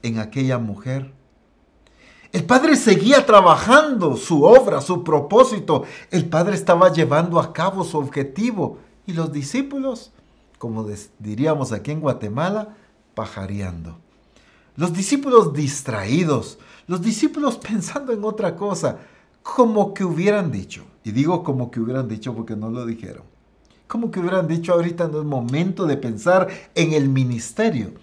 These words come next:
ahorita es momento de pensar en nuestro alimento". Sin embargo, Jesús, con la misma necesidad, no perdió el enfoque del propósito del Padre.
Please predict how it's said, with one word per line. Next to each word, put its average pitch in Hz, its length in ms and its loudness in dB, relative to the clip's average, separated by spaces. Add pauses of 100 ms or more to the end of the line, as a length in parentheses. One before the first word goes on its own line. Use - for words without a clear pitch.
(220)
ahorita 110 400 -8
es 127 80 -6
momento 113 500 -6
de 127 100 -4
pensar 113 840 -10
en 98 160 -10
nuestro 98 320 -10
alimento". 85 600 -14 (1600)
Sin 196 240 -4
embargo, 277 340 -2
Jesús, - 560 -6
con 120 220 -6
la 117 80 -4
misma 139 400 -6
necesidad, 104 1000 -10 (1800)
no 123 460 -2
perdió 117 340 -4
el 117 120 -4
enfoque 110 560 -8
del 98 180 -8
propósito 101 720 -14
del 95 180 -12
Padre. 90 440 -20